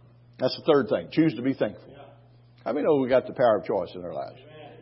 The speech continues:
Speaker 2: Amen.
Speaker 1: I mean, we choose. We choose. You can choose life or death.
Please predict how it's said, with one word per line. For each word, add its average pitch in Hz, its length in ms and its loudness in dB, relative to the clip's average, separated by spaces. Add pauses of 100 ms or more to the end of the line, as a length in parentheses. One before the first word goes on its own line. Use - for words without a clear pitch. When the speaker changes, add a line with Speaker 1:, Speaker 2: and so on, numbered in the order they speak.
(200)
Speaker 2:
Amen. - 120 -10
Speaker 1:
I - 40 -8
mean, 90 120 -8
we 156 120 2
choose. 165 460 -2
We 156 140 2
choose. 104 460 -4
You 135 120 -2
can 123 140 -4
choose 127 200 0
life 131 300 4
or 165 80 -2
death. 120 280 -4